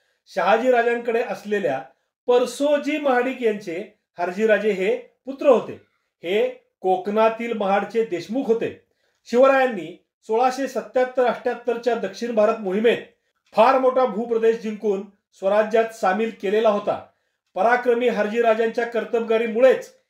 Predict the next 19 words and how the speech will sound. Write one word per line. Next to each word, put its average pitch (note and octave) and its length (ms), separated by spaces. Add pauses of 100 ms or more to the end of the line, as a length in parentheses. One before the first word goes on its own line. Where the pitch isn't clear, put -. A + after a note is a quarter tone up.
(200)
शिवरायांनी G#3+ 600
हरजीराजांना G3+ 840 (320)
या G3+ 280
भागावर G3+ 500
प्रमुख A#3+ 420
नेमले A3 300
होते. - 380 (240)
शिवरायांच्या C4 640
निधनानंतर G#3+ 840 (500)
हरजीराजांनी A3 920 (260)
छत्रपती C#4+ 460
शंभूराजे A3 640 (280)
व G3+ 100
त्यानंतर G3+ 640 (360)
छत्रपती B3+ 560
राजाराम A3 440
महाराज G#3+ 320
यांच्या G#3 260
कारकिर्दीत G#3+ 540